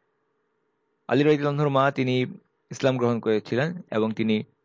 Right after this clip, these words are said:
বিশিষ্ট মহিলা সাহাবীদের মধ্যে অন্যতম ছিলেন। আবু তালিবের চারজন পুত্র সন্তান এবং দুইজন কন্যা সন্তান ছিল, অর্থাৎ আলী রাদিয়াল্লাহু আনহু, তারা চার ভাই এবং দুই বোন ছিলেন। ভাইদের মধ্যে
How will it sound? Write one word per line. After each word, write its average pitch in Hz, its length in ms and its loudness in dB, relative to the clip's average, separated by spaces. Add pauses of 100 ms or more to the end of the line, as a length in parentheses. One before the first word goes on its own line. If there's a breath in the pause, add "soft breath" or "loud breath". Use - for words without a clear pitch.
(100)
বিশিষ্ট 120 360 -4 (340)
মহিলা 117 260 0
সাহাবীদের 107 460 -2
মধ্যে 104 300 -4
অন্যতম 104 420 -2
ছিলেন। 87 360 -8 (580 loud breath)
আবু 143 180 4
তালিবের 151 480 4 (380 soft breath)
চারজন 143 340 4
পুত্র 139 280 -2
সন্তান 131 380 -2
এবং 110 320 2 (220)
দুইজন 123 340 0
কন্যা 120 240 0
সন্তান 110 360 -4
ছিল, 120 240 -2
অর্থাৎ 113 440 -2 (120)
আলী 117 180 0
রাদিয়াল্লাহু 113 340 0
আনহু, 127 120 -6
তারা 110 200 0
চার 113 240 0
ভাই 113 180 0
এবং 104 260 -2
দুই 104 180 0
বোন 98 180 -4
ছিলেন। 87 300 -6 (1500 loud breath)
ভাইদের 139 360 2
মধ্যে 139 360 0